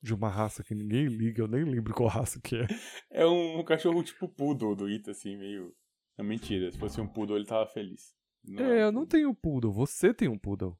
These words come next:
Speaker 2: Eu tenho. Um poodle é o melhor cachorro do mundo.
Speaker 1: Que tem o melhor nome de cachorro.
Speaker 2: É verdade.
Speaker 1: Que não é o nome de cachorro, né? É de um bisão, mas é o melhor nome
Speaker 2: É
Speaker 1: que
Speaker 2: porque
Speaker 1: tem.
Speaker 2: ele, ele voa,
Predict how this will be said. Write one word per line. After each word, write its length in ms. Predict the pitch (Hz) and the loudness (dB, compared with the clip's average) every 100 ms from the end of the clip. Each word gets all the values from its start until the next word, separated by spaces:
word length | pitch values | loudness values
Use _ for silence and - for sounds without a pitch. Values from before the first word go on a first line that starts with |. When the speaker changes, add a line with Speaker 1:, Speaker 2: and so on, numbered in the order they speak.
| _ | _
Speaker 2:
Eu 160 | 104 107 | -4 -2
tenho. 360 | 113 104 104 - _ | -2 -2 -4 -10 _
Um 100 | 92 | -16
poodle 340 | - 107 104 107 | -6 -4 -2 -4
é 40 | |
o 40 | |
melhor 240 | 101 101 117 | -2 -2 -2
cachorro 320 | 127 123 123 | -6 -4 -4
do 80 | 110 | -4
mundo. 220 | 92 90 _ _ - 151 | -10 -14 _ _ -20 -8
Speaker 1:
Que 140 | - | -6
tem 340 | 143 - 143 156 | -6 2 4 4
o 40 | |
melhor 420 | 170 151 127 123 170 | 2 4 4 4 0
nome 300 | 143 120 123 | -4 -4 -6
de 100 | - | -8
cachorro. 500 | 139 - 113 90 87 _ _ _ _ _ _ 92 | -8 -6 -10 -10 -16 _ _ _ _ _ _ -14
Speaker 2:
É 60 | |
verdade. 340 | 85 98 - _ - _ | -8 -10 -10 _ -20 _
Speaker 1:
Que 140 | - 98 | -6 -4
não 120 | 95 | -2
é 40 | |
o 40 | 101 | -2
nome 180 | 104 104 | -2 -4
de 60 | |
cachorro, 460 | - 143 - 117 95 | -6 -6 -6 -10 -8
né? 220 | 95 95 | -8 -8
É 20 | |
de 100 | 95 | -6
um 60 | 101 | -6
bisão, 420 | 98 113 139 98 | -6 0 2 2
mas 340 | 101 101 92 - | -4 -8 -10 -4
é 60 | |
o 100 | 98 | -2
melhor 340 | 101 107 107 120 | 0 0 0 -2
nome 140 | 123 | -2
Speaker 2:
É 20 | 113 | -2
Speaker 1:
que 60 | |
Speaker 2:
porque 160 | - 151 | -4 0
Speaker 1:
tem. 80 | 170 | 2
Speaker 2:
ele, 220 | 165 135 | 2 2
ele 140 | 151 | 0
voa, 460 | 98 98 107 104 | -2 -4 -2 -2